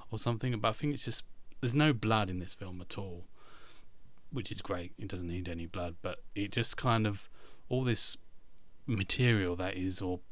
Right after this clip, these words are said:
parts of Thunder, makes it out into the hallway, and it looks green, but I think it's just, uh, th-, the light, the green light that is shining through.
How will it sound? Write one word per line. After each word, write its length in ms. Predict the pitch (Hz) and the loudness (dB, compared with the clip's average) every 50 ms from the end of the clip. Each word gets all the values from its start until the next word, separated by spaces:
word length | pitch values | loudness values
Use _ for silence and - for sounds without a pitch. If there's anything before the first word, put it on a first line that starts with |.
| - - | -2 2
parts 380 | - 127 117 101 101 - - - | 6 6 8 8 6 4 2 -4
of 100 | - - | -4 -4
Thunder, 480 | - - 107 104 104 101 87 85 82 - - - - - - - - - - - - - - - - - - - - - - - - - | 0 2 4 4 4 2 2 0 -2 -4 -6 -10 -10 -10 -10 -10 -10 -10 -10 -10 -10 -10 -10 -10 -10 -10 -10 -10 -10 -10 -10 -8 -6 -2
makes 280 | 131 110 107 101 - 113 | -2 -2 0 0 -2 0
it 40 | |
out 160 | 101 104 101 104 | 0 0 0 0
into 180 | 98 92 - | -2 -2 -2
the 100 | - 95 | -4 -4
hallway, 500 | 90 107 104 101 101 95 90 90 85 - - - - - - - - - - - - | -2 -2 -2 0 0 -2 -2 -2 -4 -6 -8 -10 -10 -10 -10 -10 -10 -10 -10 -8 -6
and 500 | 107 98 98 101 98 95 95 92 - - - - - - - - - - - - | -4 -2 -2 -2 -2 -2 -2 -2 -2 -4 -6 -8 -8 -10 -10 -10 -10 -10 -8 -8
it 260 | - - - - - | -6 -6 -6 -4 -2
looks 240 | 120 110 - - - | -2 -2 -2 -2 -2
green, 240 | - 98 95 92 | -2 -2 -2 -2
but 120 | 92 - - | -2 -2 -2
I 40 | - | 0
think 220 | - 165 147 127 | 2 2 4 4
it's 120 | 98 - | 2 2
just, 400 | - - 104 95 - - - - - - - - - - - - - - - - | 0 0 -2 -2 -2 -2 -4 -4 -6 -8 -10 -10 -10 -10 -12 -10 -10 -8 -4 -2
uh, 320 | 92 90 90 85 85 85 - - - - - - - - - - - - - - - - - - - - - - - - | 0 0 0 0 -2 -4 -6 -10 -10 -10 -10 -10 -10 -10 -10 -10 -10 -10 -10 -10 -12 -12 -10 -10 -10 -10 -10 -10 -8 -6
th-, 300 | 123 95 82 - - - - - - - - - - - - - - - | -4 -4 -4 -6 -8 -10 -12 -10 -10 -10 -10 -10 -10 -10 -10 -10 -6 -2
the 100 | - 104 | 0 0
light, 440 | 92 95 95 92 92 90 - - - - | 2 2 2 2 0 -2 -2 -4 -4 -4
the 60 | - | -4
green 340 | 87 92 95 95 92 85 85 | -4 -2 -2 0 0 0 -2
light 280 | 92 92 92 90 - - | -2 -2 -4 -4 -6 -6
that 120 | - 85 | -6 -4
is 60 | 85 | -4
shining 340 | - - - 90 87 85 85 | -2 -2 -2 -2 -4 -4 -6
through. 340 | - - - 90 87 87 | -6 -8 -6 -6 -6 -6